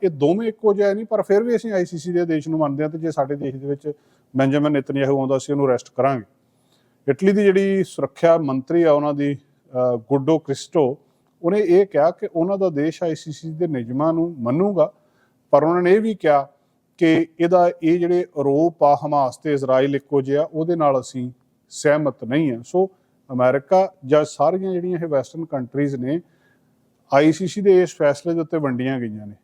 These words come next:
ਅਮਰੀਕਾ ਉਹਦਾ ਫੈਸਲਾ ਮੰਨਣ ਤੋਂ ਇਨਕਾਰੀ ਆ। ਯੂਰਪ ਦੇ ਕੁਛ ਦੇਸ਼ ਜਿਹੜੇ ਨੇ, ਉਹ ਇਹਦੇ ਨਾਲ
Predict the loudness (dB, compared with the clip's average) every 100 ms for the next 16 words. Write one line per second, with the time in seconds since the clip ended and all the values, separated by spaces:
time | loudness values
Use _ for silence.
0 | _ _ _ _ -8 0 2 2 2 2
1 | 2 -2 -8 -4 -2 -2 -2 -4 -4 -6
2 | -4 -6 -4 -2 0 2 0 -2 _ _
3 | _ -2 2 4 2 -6 -8 -8 -2 -2
4 | -2 -2 -2 0 2 2 0 0 -2 -2